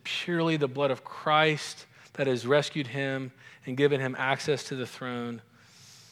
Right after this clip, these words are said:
And he says this in Second Corinthians, "But we have this treasure, that it's the treasure of the glory of God in the face of Jesus Christ in jars of clay, to show that the surpassing power belongs to God and not to us.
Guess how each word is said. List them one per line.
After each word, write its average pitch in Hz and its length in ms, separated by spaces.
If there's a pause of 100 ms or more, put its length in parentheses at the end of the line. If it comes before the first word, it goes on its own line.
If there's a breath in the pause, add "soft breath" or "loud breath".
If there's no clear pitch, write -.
(480 loud breath)
And 147 80
he 139 60
says 143 240
this 147 220
in 135 140
Second 147 300
Corinthians, 127 440
"But 127 200
we 147 260
have 139 300
this 139 220
treasure, 123 360
that 123 120
it's 117 120
the 123 100
treasure 147 400
of 131 80
the 123 120
glory 160 640
of 123 200
God 143 400
in 135 120
the 120 100
face 147 300
of 131 100
Jesus 131 280
Christ 117 500 (360 loud breath)
in 120 200
jars 135 340
of 131 140
clay, 101 460 (560 soft breath)
to - 100
show 151 200
that 143 140
the 139 100
surpassing 151 640
power 139 320
belongs 127 440
to 123 100
God 120 340
and 110 120
not 110 240
to 107 120
us. - 540